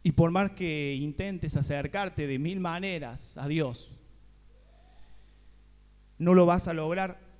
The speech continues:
a menos que hoy recibas el perdón de Jesucristo. Solo si Jesús perdona tus pecados podrás estar cerca de Dios.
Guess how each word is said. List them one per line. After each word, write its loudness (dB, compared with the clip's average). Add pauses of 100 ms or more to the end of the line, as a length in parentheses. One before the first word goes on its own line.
a -2
menos -2
que 0
hoy 4
recibas -2
el -4
perdón -2
de -4
Jesucristo. -6 (2000)
Solo 4
si 0
Jesús 0
perdona -2
tus 0
pecados -4
podrás -4
estar -4
cerca -4
de -6
Dios. -14